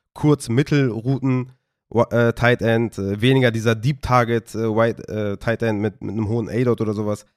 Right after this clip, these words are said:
Ähm, von daher denke ich mal, dass auch die zwölf Touchdowns, ne, die Career-High sind, vielleicht auch ein bisschen zurückgehen,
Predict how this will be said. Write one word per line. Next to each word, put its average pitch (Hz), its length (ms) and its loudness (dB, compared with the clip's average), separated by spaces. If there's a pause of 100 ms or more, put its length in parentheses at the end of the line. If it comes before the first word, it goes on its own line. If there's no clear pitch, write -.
(320)
Ähm, 101 400 -2
von 110 180 -4
daher 107 480 4 (500)
denke 151 240 4
ich 131 100 -2
mal, 127 180 6
dass 120 140 0
auch 117 140 2
die 117 100 -4
zwölf - 260 0
Touchdowns, - 720 2
ne, 135 180 -2
die 131 120 -4
Career-High 131 540 2
sind, 127 180 -2
vielleicht 117 260 -4
auch 110 100 -2
ein 117 60 0
bisschen 123 220 -2
zurückgehen, 117 640 0